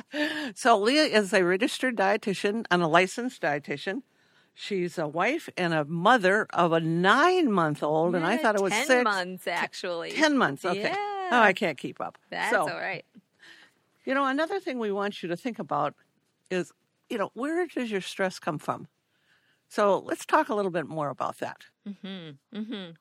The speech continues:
Speaker 2: Well, good morning, Dar. Good morning to all of our listeners out there, near and far. It's great to be here with everyone,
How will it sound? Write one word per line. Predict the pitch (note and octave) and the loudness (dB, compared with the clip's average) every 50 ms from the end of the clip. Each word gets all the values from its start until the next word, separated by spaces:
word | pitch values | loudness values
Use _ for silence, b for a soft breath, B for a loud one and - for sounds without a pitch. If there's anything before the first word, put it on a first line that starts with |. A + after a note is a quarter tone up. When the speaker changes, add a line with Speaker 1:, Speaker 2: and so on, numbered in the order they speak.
| _ - | _ -10
Speaker 2:
Well, | G3 G3+ F#3+ F3+ _ | -8 -6 -6 -8 _
good | - G#3+ G3+ G3 F#3+ | -4 -4 -4 -4 -4
morning, | F#3+ G3 G#3 G#3 G#3+ G#3+ G#3 G3+ G3+ G3+ G3 | -8 -8 -6 -6 -4 -4 -4 -6 -6 -6 -4
Dar. | B3+ C4 D4+ D#4+ D#4+ D#4+ E4 | -2 -2 0 0 0 -2 -4
Good | D4+ C4 G#3+ F#3 | -6 -8 -10 -8
morning | F#3+ F#3 F3+ F3 F3 | -8 -8 -8 -8 -12
to | - - E3 | -10 -8 -8
all | D#3+ D#3 | -8 -6
of | D#3 | -6
our | E3 D#3+ E3 | -4 -6 -6
listeners | E3+ F3+ A3+ C4+ - - - C4+ C4+ C4+ C4+ B3+ - | -6 -6 -6 -6 -6 -8 -10 -8 -6 -6 -6 -4 -4
out | B3+ B3+ B3+ B3+ - | -2 -2 -2 -4 -4
there, | C#4 C4 C4 C4 C4 C4 B3 | -6 -4 -4 -2 -4 -4 -4
near | B3+ A3+ A3 G#3+ G3+ G3 | -6 -6 -4 -4 -4 -6
and | F3+ F3+ F#3 - | -8 -8 -10 -8
far. | - C4 C#4 C#4 C#4+ C#4+ C#4+ | -4 -2 -2 -2 -2 -4 -4
It's | C#4 A3+ - | -6 -8 -10
great | - - G3+ F#3 G3+ F#3+ | -8 -6 -6 -6 -6 -6
to | - G3 | -10 -12
be | F3 - A#3 B3 B3 B3+ | -10 -8 -6 -6 -6 -6
here | B3 C#4 C4 B3 | -6 -4 -4 -2
with | B3 B3 B3 B3 | -2 -4 -4 -4
everyone, | A#3+ A#3+ A#3+ A#3+ A#3+ A#3 A#3+ A#3+ B3 A#3+ | -4 -4 -4 -4 -4 -4 -4 -6 -6 -8